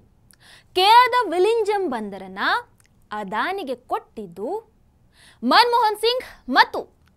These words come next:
ಕೇರಳದ ಕಮ್ಯುನಿಸ್ಟ್ ಸರ್ಕಾರ ಅನ್ನುವಂಥದ್ದನ್ನ ಮರೆತ್ರಾ? ಇನ್ನು ಮೂರು ವರ್ಷದ ಕೆಳಗೆ,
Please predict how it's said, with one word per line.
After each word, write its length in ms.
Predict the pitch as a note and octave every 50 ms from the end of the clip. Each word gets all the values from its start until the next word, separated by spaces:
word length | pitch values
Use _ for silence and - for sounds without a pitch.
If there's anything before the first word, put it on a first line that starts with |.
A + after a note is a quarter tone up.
| _
ಕೇರಳದ 440 | - F#4+ G#4+ A#4 A#4 A#4 A4+ G#4 F#4+ F#4+
ಕಮ್ಯುನಿಸ್ಟ್ 600 | F#4+ - F4 F#4+ G4 G4+ G4 F#4+ F#4+ - - D4+
ಸರ್ಕಾರ 460 | - - B3+ A#3 A3+ - G#3+ G#3 G3+
ಅನ್ನುವಂಥದ್ದನ್ನ 580 | G3+ G3 F#3+ F#3+ F#3+ - G#3 F#3 F3 G3+ A#3 F4 G4+
ಮರೆತ್ರಾ? 960 | G#4+ D#4 A#3 G3+ G3 B3 F#4 G#4 - - F4 C#4 A3 G3 F#3+ F3+ F3 F#3 _ _ _ _ _ _ _ _ _ _ _ _ _ _ _ _ _ _ _ _ _ _ _ _ _ _ _ _ _ _ _ _ _ _ _ _ _ _ _ _ _ _ _ _ _ _ _ _
ಇನ್ನು 260 | A4 A4+ A#4 G#4+ G#4+
ಮೂರು 160 | G#4+ A4+ A4+ G#4+
ವರ್ಷದ 300 | A4 G#4 G#4 G#4 F4+ F4
ಕೆಳಗೆ, 460 | - - D4+ D4 D#4 F#4 E4 A#3+ F3+